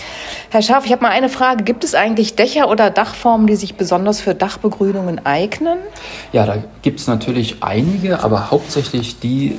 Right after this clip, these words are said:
Speaker 2: Dächer, die im Geltungsbereich unserer Flachdachrichtlinie, also der Fachregel für Abdichtung sind, eignen sich besonders für Begrünung, weil sie flach geneigt sind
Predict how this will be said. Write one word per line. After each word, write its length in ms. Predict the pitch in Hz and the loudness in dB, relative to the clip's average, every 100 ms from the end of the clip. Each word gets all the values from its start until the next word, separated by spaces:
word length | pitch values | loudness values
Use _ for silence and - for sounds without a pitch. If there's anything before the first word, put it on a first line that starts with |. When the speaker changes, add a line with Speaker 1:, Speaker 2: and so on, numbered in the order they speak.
| 113 | 0
Speaker 2:
Dächer, 440 | 110 - 160 147 143 | 0 2 -2 0 -2
die 300 | - 117 107 | -2 -2 0
im 120 | 107 | 2
Geltungsbereich 680 | 110 143 120 113 113 120 113 | 2 -2 -4 -2 -2 -2 -2
unserer 300 | 113 107 104 | 0 0 0
Flachdachrichtlinie, 880 | 107 135 - 123 - - 113 107 104 | -2 -4 -4 -4 -6 -6 0 2 2
also 160 | 107 | 2
der 140 | 110 107 | 0 0
Fachregel 400 | 120 110 110 107 | -4 -2 -2 -2
für 160 | 113 | -2
Abdichtung 560 | - - 113 - 110 107 | -6 -4 -6 -2 2 2
sind, 320 | 117 143 - - - - - - | 2 0 -2 -16 -16 -18 -10 -2
eignen 280 | 135 143 120 | 2 2 0
sich 200 | 113 - | -2 -2
besonders 420 | 110 110 143 - | 2 4 4 2
für 140 | 117 | -2
Begrünung, 600 | 110 107 113 165 185 127 | -2 2 2 2 2 0
weil 300 | 104 110 156 | 2 2 2
sie 380 | 151 160 156 156 | 0 -2 -2 -4
flach 420 | - 110 117 - | -6 -2 -2 -2
geneigt 460 | - 110 107 143 - | 0 2 2 0 0
sind 320 | 208 196 180 | 0 0 -2